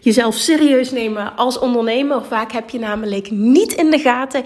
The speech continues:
hoe je jezelf saboteert door dat niet te doen. En dit kwam ook naar voren in het coachingsgesprek.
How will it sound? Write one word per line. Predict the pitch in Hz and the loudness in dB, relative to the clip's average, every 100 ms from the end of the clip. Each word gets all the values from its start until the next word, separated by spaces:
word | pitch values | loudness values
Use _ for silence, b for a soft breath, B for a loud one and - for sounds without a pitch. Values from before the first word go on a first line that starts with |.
| B B - | B B -2
hoe | 208 302 | 4 4
je | 339 | 6
jezelf | 294 240 220 247 | 2 2 0 0
saboteert | - 247 202 202 247 247 269 - | -2 -2 -2 -4 0 0 0 -2
door | 233 208 | 0 0
dat | 196 180 - - | -2 -6 -8 0
niet | 220 320 320 | 4 6 4
te | 220 | -2
doen. | 202 180 | -2 -2
En | 190 | 0
dit | 220 240 | 0 0
kwam | 214 208 | -4 0
ook | 311 311 | 2 2
naar | 254 | 0
voren | 254 233 220 | 0 -2 -2
in | |
het | 208 | -6
coachingsgesprek. | 202 233 302 330 - - - 233 | -2 -2 0 -4 -4 -8 -6 -6